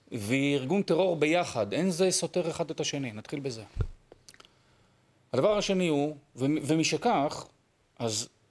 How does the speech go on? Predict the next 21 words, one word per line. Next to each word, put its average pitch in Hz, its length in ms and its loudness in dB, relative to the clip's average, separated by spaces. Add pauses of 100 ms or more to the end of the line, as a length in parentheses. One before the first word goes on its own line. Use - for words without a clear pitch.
(180)
כל, 226 300 2 (160)
אה, 123 320 -2 (100)
הסדר, 110 560 0 (440)
זה 113 120 -4
לא 165 120 2
הסדר 127 360 0
ולא 127 220 2
הסכם, 151 640 0 (140)
להסכם 180 680 0 (120)
אין 156 160 -2
שום 165 140 -4
משמעות - 420 -8
עם 90 160 -16
חמאס, - 220 -20
שום 349 320 -2
משמעות. - 480 -6 (720)
אפשר 180 180 2
לתלות 165 300 -2
אותו 147 160 0
על 135 60 4
הקיר, 170 280 0